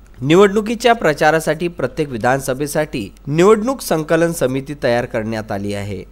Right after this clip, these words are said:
पंतप्रधान नरेंद्र मोदी, मुख्यमंत्री देवेंद्र फडणवीस, नितीन गडकरी, स्मृती इराणी, योगी आदित्यनाथ यांच्या प्रचार सभाही होणार आहेत.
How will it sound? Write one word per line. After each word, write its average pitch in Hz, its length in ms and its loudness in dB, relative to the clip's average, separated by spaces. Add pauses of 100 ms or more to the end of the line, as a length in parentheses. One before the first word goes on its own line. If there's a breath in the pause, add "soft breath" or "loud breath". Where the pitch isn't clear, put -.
पंतप्रधान 123 680 0
नरेंद्र 135 380 0
मोदी, 147 400 0 (140)
मुख्यमंत्री 226 640 2
देवेंद्र 151 460 4
फडणवीस, 143 680 -2 (100)
नितीन 165 440 -2
गडकरी, 135 480 2 (160)
स्मृती 139 480 -4
इराणी, 139 420 0 (380 soft breath)
योगी 185 340 2
आदित्यनाथ 151 680 2 (100)
यांच्या 156 460 0
प्रचार 151 440 -2
सभाही 147 520 0
होणार 110 400 -2
आहेत. 104 260 -6